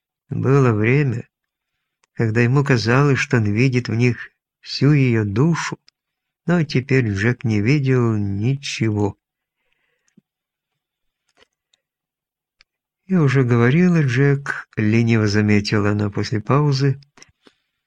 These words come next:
«есть в жизни вещи, которых тебе не дано узнать никогда».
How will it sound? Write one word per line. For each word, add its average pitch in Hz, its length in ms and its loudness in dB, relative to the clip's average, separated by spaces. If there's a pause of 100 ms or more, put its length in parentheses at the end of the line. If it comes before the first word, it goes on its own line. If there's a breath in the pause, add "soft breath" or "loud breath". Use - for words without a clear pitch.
(520)
«есть 156 460 0
в 113 140 2
жизни 139 420 2
вещи, 156 580 0
которых 135 460 0
тебе 131 320 0
не 123 120 0
дано 120 460 0
узнать 101 880 -4
никогда». 117 920 -2